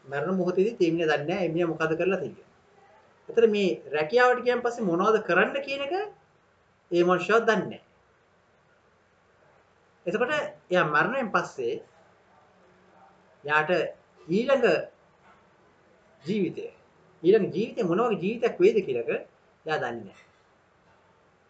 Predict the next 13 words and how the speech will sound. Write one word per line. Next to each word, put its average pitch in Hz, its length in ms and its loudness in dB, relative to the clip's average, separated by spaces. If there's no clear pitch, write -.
ඒතර 302 280 -4
ඒක 381 300 6
අපි 302 220 0
මොන 226 240 -2
කල්පනාවෙන් 190 440 2
ජීවත් 151 280 -2
වෙන්නේ? 98 280 -16
මොකද 160 200 -2
අපේ 254 360 2
මේ 185 200 4
තිබෙන 269 260 -8
ජීවිතය 196 400 0
ගත්තොත් 156 360 0